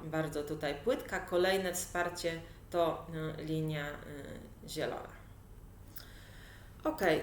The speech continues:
jeśli chodzi o dax, dax wygląda, y, jakby teraz na taki interday, póki co wymowa jest dużo słabsza, y, y, znaczy dużo słabsza, niekoniecznie, o,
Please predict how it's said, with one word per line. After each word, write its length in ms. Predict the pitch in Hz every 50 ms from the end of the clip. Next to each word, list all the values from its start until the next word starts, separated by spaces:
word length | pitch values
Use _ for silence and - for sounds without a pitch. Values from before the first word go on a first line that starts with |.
| - - - - - -
jeśli 300 | 233 254 254 - 294 277
chodzi 280 | - 285 262 - 240
o 100 | - 202
dax, 480 | - - 175 190 233 - - - - - - - - - - - - - - -
dax 260 | - 240 247 240 -
wygląda, 680 | 233 240 240 226 226 214 208 196 196 185 185 180 175 -
y, 40 | - - 165 170 170 165 170 170 170 170 165 165
jakby 340 | 175 175 170 165 160 170
teraz 340 | 165 170 196 185 180 175 -
na 120 | 175 170 165
taki 360 | 175 170 170 - 165 - 175
interday, 540 | 180 170 165 175 165 165 - 180 170 165 165
póki 300 | - 175 165 - 170 165
co 200 | - 180 175 160
wymowa 420 | 160 165 170 170 170 160 160 160
jest 420 | 160 160 160 160 160 - - 160
dużo 340 | 156 156 170 175 160 165 160
słabsza, 580 | 160 - 180 170 160 - - - 165 156 156 156 - - - - - - - - - - - - - - - -
y, 40 | 156 151 147 147 147 143 143 143 143 143 143 143 143 143 139 139 113 - - - - - - - - - - - - - - - - - - -
y, 40 | 147 147 147 147 151 151 147 147 147 143 143 143 139 131 135 135 -
znaczy 260 | 143 165 160 - 208
dużo 340 | 196 185 180 185 185 175 160
słabsza, 420 | 160 - 180 170 156 - - 147
niekoniecznie, 680 | 143 165 165 165 170 170 180 170 160 - - 156 135 127
o, 120 | 139 -